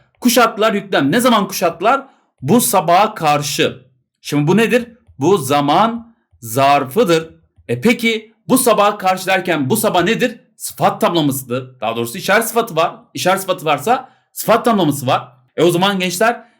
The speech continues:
cevabın B olması gerekiyor. Burada tekrar söylüyorum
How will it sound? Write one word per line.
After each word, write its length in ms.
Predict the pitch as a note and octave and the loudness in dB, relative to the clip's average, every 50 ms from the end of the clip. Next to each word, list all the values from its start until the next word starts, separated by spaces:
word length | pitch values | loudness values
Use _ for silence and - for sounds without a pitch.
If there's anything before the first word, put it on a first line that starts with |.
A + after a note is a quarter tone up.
| _ _ | _ _
cevabın 540 | - D#3 D#3+ D#3+ D#3+ D#3 C#3+ E3+ G3 F3 C3+ | 0 2 2 4 4 2 2 2 -2 0 0
B 120 | E3+ F#3 | 0 0
olması 360 | F3 D3+ C3+ B2+ A#2+ B2 - - | 2 0 0 -2 -2 -6 -8 -10
gerekiyor. 480 | A2 G#2 G2 G2 - D#3 G#3+ A#3+ A#3 - - _ _ _ _ | -12 -12 -12 -6 -2 0 0 0 0 -4 -14 _ _ _ _
Burada 380 | C3+ C#3+ C#3 B2+ C#3+ E3 F3+ F3+ | -4 -2 -2 0 0 0 0 -2
tekrar 320 | - C3 B2 C3+ C#3 C#3 | -4 -6 -4 -2 -4 -4
söylüyorum 520 | C3 C3 A#2+ A#2 C3 C#3+ F3 G3+ F#3+ - | -2 -4 -4 -2 -2 -2 -2 -4 -6 -12